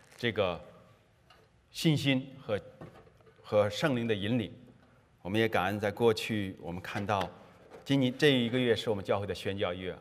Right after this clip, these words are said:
啊。我们从第一次就有那个 Richard，呃，瑞亚牧师在我们中间分享。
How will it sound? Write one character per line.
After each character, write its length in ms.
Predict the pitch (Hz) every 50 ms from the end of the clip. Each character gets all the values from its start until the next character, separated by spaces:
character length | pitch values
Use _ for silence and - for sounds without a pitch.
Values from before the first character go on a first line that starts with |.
| - - -
啊。 140 | - 78
我 160 | 78 95 95 87
们 280 | 87 98 104 101 95 - - - - - _
从 420 | - - 95 95 107 110 110 110 107 - - - - - - _ _ _ _ _ _ - _ _ _
第 200 | - 117 113 113
一 60 | 117
次 240 | 117 - - 123 107
就 120 | 98 107
有 300 | 101 95 90 87 87 87
那 180 | - 98 98 90
个 260 | 90 87 85 80 - - - - - - - _ _ _ - 143
Richard， 440 | 101 113 107 - 117 101 92 87 90 82 - - - - _ _
呃， 180 | 95 90 87 82
瑞 160 | 85 104 113
亚 120 | 110 87
牧 140 | 87 92 92
师 160 | 82 - 107
在 100 | 90 95
我 60 | 85
们 100 | 82 80
中 160 | 78 101 107 104
间 160 | 107 107 104
分 180 | 104 - 127
享。 240 | 131 127 - 110 -